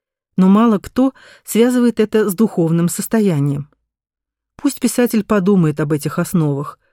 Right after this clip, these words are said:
сказано для вас. Не следует порабощаться статистикой,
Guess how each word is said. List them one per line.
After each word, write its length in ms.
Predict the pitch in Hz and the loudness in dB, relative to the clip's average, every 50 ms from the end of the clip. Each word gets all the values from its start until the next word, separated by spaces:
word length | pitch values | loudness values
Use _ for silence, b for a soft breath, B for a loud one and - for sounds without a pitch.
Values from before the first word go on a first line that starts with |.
| _ _ | _ _
сказано 520 | _ - - - 175 151 143 151 156 156 156 | _ -14 -6 -4 -2 -2 -2 -2 -4 -4 -2
для 180 | 185 196 208 | -2 -2 0
вас. 320 | 196 185 135 - - - - _ _ _ _ _ _ _ _ _ _ _ _ _ _ _ _ _ _ _ _ _ _ _ _ _ _ _ _ - | 0 -2 -4 -6 -10 -14 -18 _ _ _ _ _ _ _ _ _ _ _ _ _ _ _ _ _ _ _ _ _ _ _ _ _ _ _ _ 0
Не 100 | 214 233 | 0 2
следует 460 | 208 - 254 269 285 262 269 247 - | 2 2 2 2 2 2 2 2 0
порабощаться 880 | - 240 233 220 196 208 202 - - - 240 247 233 - - 240 - - | 2 2 2 2 2 0 -2 -2 -2 -2 -2 -2 -2 -2 -4 -4 -4 -4
статистикой, 1000 | - - - 247 233 220 - - 254 233 - - - 151 147 - 143 143 147 - | -10 -6 -2 -2 -2 -2 0 0 0 0 0 -4 -8 -10 -10 -8 -10 -10 -10 -12